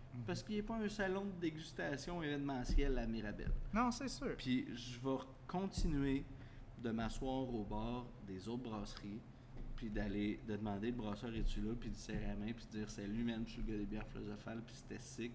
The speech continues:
Speaker 2: puis j'ai adoré passer mon temps ici. »
Speaker 1: Mhm.
Speaker 2: Puis je le fais depuis longtemps. Là, je m'excuse, <laughs> je parle, <laughs> je, c'est vraiment pas pour me vanter, mais c'est plus que le milieu, je l'aime, je l'apprécie pour vrai,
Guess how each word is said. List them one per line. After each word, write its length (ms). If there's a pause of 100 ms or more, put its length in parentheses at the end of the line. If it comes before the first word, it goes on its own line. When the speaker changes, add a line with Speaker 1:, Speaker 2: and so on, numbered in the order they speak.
Speaker 2:
puis 180
j'ai 240 (160)
adoré 540
passer 260
mon 100
temps 280
ici. » 180 (340)
Speaker 1:
Mhm. 80 (320)
Speaker 2:
Puis 400
je 200
le 100
fais 300 (640)
depuis 260
longtemps. 260 (140)
Là, 180 (180)
je 140
m'excuse, 340
<laughs> 140
je 240
parle, 320 (640)
<laughs> 180
je, 480
c'est 160
vraiment 260
pas 140
pour 220 (380)
me 60
vanter, 300
mais 120
c'est 140
plus 220
que 120 (840)
le 160
milieu, 800
je 120
l'aime, 380 (140)
je 100
l'apprécie 460 (120)
pour 140
vrai, 400